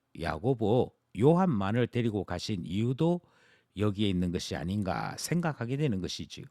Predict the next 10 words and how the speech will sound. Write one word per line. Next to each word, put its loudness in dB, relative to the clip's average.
예수님은 2
실상 0
변화산에도 2
야고보, 2
요한, 2
그리고 -2
베드로만을 2
데리고 0
가십니다. -6
회당장이면서 4